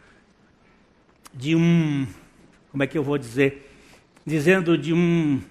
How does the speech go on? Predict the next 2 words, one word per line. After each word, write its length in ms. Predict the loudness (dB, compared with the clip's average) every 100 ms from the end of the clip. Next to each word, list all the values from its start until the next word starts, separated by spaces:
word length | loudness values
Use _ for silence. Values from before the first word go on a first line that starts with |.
| -20 _ _ _ _ -20 _ _ _ -20 -20 _ _ _ _ _ -18
um 300 | -14 -10 -10
acordo, 1000 | -10 0 4 4 4 0 0 -2 -2